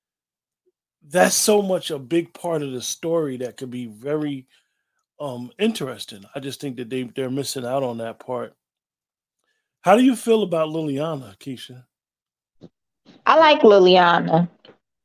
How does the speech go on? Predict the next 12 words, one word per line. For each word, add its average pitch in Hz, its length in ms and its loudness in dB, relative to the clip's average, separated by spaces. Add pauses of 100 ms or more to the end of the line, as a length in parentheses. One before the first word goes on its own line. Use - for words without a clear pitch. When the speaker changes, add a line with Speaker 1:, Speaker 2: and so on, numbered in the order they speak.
Speaker 2:
I, 196 320 6
I 190 220 6
wonder 208 540 6
if 180 180 2
they 196 160 6
gonna 185 260 6
make 196 240 2
them 190 160 4
like 170 260 2
a 160 100 4
couple, 233 880 4 (640)
um, 175 680 4